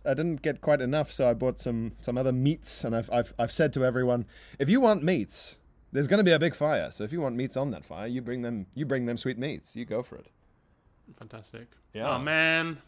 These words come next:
Speaker 2: I feel sick to my stomach to miss this, but
Speaker 1: <laughs> Well, you know, there will be,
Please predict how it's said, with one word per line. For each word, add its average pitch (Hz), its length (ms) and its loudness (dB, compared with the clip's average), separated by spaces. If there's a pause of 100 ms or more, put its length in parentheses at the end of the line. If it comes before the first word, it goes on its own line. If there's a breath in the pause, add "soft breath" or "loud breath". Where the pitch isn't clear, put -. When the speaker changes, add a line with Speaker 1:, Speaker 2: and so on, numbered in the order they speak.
Speaker 2:
I 139 60 -16
feel 156 220 -12
sick - 420 -10
to 254 100 -4
my 202 140 -2
stomach 208 680 -4
to 123 100 -10
miss 110 220 -12
this, - 440 -12
but 113 260 -10
Speaker 1:
<laughs> - 1800 -4 (1500 loud breath)
Well, 170 260 6
you 165 100 4
know, 170 200 6
there 147 180 2
will 156 140 2
be, 147 280 6